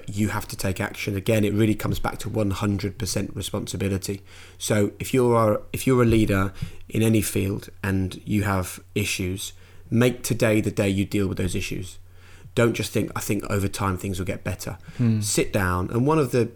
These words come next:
Speaker 1: the great lessons that, that I've learned over the years from high performing individuals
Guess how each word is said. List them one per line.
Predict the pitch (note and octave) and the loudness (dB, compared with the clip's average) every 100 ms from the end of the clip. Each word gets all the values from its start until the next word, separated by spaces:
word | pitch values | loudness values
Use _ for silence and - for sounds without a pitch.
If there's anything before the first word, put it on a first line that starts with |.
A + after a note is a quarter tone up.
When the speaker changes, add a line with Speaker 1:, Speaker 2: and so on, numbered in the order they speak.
| - | -2
Speaker 1:
the | A#2+ | 0
great | A#2+ G#2+ | 4 4
lessons | G#2+ G#2 A2+ F#2+ | 4 2 0 0
that, | G#2+ - - | -2 -4 -4
that | G#2 | -2
I've | G2 G2+ | 2 2
learned | G#2 G2 | 4 4
over | G2 F#2+ | 4 2
the | F#2+ | 2
years | G2 G2+ F#2 | 4 4 2
from | - F#2+ F2+ G2 - - - - | 0 0 0 -6 -14 -14 -14 -8
high | - G#2+ | 0 0
performing | G2 F#2+ A#2 G2+ F#2+ | 0 0 2 4 4
individuals | F#2 F#2+ G#2 G2 G#2+ - | 2 2 0 0 -4 -6